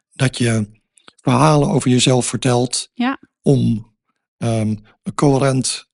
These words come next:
Speaker 1: beeld van jezelf te hebben door de jaren heen.
Speaker 2: Mhm.
Speaker 1: Nou, in, bij deze interventie worden dan mensen gevraagd, of wordt mensen gevraagd,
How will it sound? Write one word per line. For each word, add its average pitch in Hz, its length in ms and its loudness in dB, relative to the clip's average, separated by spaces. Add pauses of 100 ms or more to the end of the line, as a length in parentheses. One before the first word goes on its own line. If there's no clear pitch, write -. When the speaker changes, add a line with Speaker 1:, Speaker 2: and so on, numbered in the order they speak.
(160)
Speaker 1:
beeld 151 340 0
van 123 160 -2
jezelf 117 380 -2
te - 80 -10
hebben 113 220 -2
door 120 160 0
de 113 80 0
jaren 110 380 -2
heen. 117 260 -2
Speaker 2:
Mhm. 247 300 4 (420)
Speaker 1:
Nou, 135 260 2
in, 131 240 0
bij 135 160 0
deze 180 260 6
interventie 156 500 2
worden 139 220 2
dan 131 380 0 (100)
mensen 143 360 4
gevraagd, 127 600 -2 (320)
of 113 140 -2
wordt 156 240 2
mensen 135 300 0
gevraagd, 120 560 -2